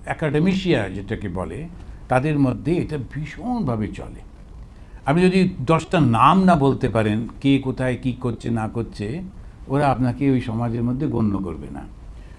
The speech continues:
তারপরে এই বই টইগুলো বলতে হবে, এটা এই বেরিয়েছে, ওটা ওই বেরিয়েছে। ওরা কী করে, সবসময় ওই খবরগুলো রাখে, ব্যাস ওইটুকু।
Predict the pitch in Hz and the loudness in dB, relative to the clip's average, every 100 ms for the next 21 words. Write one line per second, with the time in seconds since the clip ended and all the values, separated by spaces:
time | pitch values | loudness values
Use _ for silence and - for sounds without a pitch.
0 | - - 143 143 156 151 117 147 160 160 | -16 0 0 4 6 6 6 8 8 6
1 | 156 147 139 135 120 117 113 104 107 113 | 6 6 6 4 2 -2 -2 -2 0 -2
2 | 117 123 120 123 120 104 113 107 117 123 | 0 2 2 2 0 -2 -4 -4 0 0
3 | 117 110 113 - 110 - - - - 156 | 0 0 -2 -4 -10 -10 -18 -14 -2 2
4 | 175 170 170 175 170 139 - 170 165 165 | 2 2 2 2 0 -4 -4 -2 2 0
5 | - 127 147 143 147 147 135 202 262 - | 0 -2 0 2 2 2 0 -4 -6 -6
6 | 170 151 127 - - | -4 0 0 -2 -8